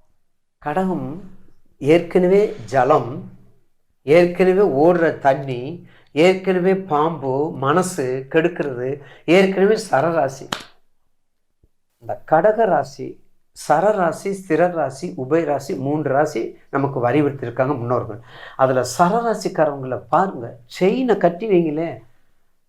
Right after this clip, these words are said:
இயல்பாவே கட்டாயிரும், இயல்பாவே கட்டாயிரும், அப்படி போவாங்க. அதுல கடகத்துக்கு மிகப்பெரிய பலன் உண்டு, மிகப்பெரிய வலிமை உண்டு. ஏன்?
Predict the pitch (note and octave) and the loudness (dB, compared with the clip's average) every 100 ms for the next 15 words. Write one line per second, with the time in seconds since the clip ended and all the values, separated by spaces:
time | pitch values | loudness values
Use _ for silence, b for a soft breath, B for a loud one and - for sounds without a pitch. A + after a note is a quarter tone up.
0 | _ D3+ F#3 B3 A#3 A#3+ C4 B3+ - F#3+ | _ 2 6 6 8 6 6 4 0 2
1 | A#3+ G3+ - - - _ _ _ _ _ | 2 2 -4 -12 -20 _ _ _ _ _
2 | _ _ _ _ _ _ D3+ G#3+ A#3+ A#3+ | _ _ _ _ _ _ 4 4 6 6
3 | B3 A#3+ F3+ F#3 G#3 F3+ F3+ - - D#3 | 6 4 2 2 0 0 -4 -12 0 2
4 | D#3 G#3+ G3 F#3+ F3+ G#3 F#3 C3 - B | 2 2 2 4 2 2 -2 -4 -8 B
5 | B - F3 E3+ - E3 A3 B3+ B3+ C4+ | B 2 6 6 6 4 6 4 0 -4
6 | B3 D#3+ D#3 G3 C#4+ D4+ C4 C4+ C4+ C#4 | -4 -2 -2 0 0 0 0 -4 -2 -6
7 | - C3+ C#3 C3 A#2 - - _ _ _ | -4 -8 -8 -14 -18 -20 -20 _ _ _
8 | - D#3+ F3+ A3 G#3 G#3+ A3+ D#3 C3+ D#3 | -2 0 2 2 2 0 0 -2 -2 -4
9 | E3 C3+ B2+ D#3 F#3+ G#3+ | -4 -4 0 2 4 4